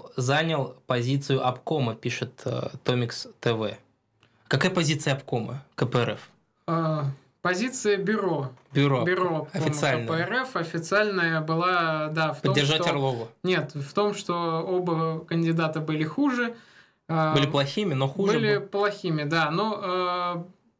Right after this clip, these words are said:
Speaker 2: поскольку, э, как бы обращение бюро было не совсем,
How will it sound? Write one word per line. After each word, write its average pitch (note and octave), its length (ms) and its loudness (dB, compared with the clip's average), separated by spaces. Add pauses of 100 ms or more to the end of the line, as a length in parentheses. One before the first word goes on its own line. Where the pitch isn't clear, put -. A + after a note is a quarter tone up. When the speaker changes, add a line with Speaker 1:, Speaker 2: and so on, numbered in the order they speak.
(360)
Speaker 2:
поскольку, G#3 560 0
э, F3 640 0 (320)
как F3+ 220 0
бы F#3+ 80 4
обращение F#3+ 560 0
бюро F3 300 2
было E3+ 340 0
не E3 120 0
совсем, E3 720 -2